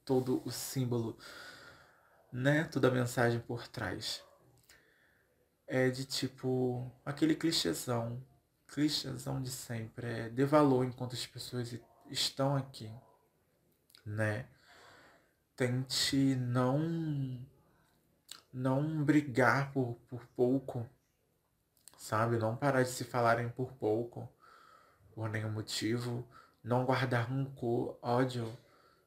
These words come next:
de outras pessoas por tão pouco. Ou até se for muito, tenta também não guardar, sabe? Que é, isso deixa o coração e a cabeça mais cant-,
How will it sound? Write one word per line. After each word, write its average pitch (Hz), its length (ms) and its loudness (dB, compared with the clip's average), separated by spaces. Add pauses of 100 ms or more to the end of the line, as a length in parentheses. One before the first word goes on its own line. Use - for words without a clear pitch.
(140)
de 113 400 -2
outras 117 300 -4
pessoas 117 580 -6
por 123 240 -12
tão 143 240 -8
pouco. 131 640 -2 (420)
Ou 151 140 6
até 180 180 8
se 175 120 2
for 165 180 2
muito, 143 500 0
tenta 139 280 -2
também 143 240 0
não 139 120 0
guardar, 131 520 -2
sabe? 131 440 -8 (1160)
Que - 120 -4
é, 113 480 2 (1120)
isso 113 200 -8
deixa 117 220 2
o - 20 -10
coração 120 760 -4 (560)
e 123 80 -2
a 127 60 0
cabeça 120 840 -4 (300)
mais 117 240 0
cant-, 127 440 -8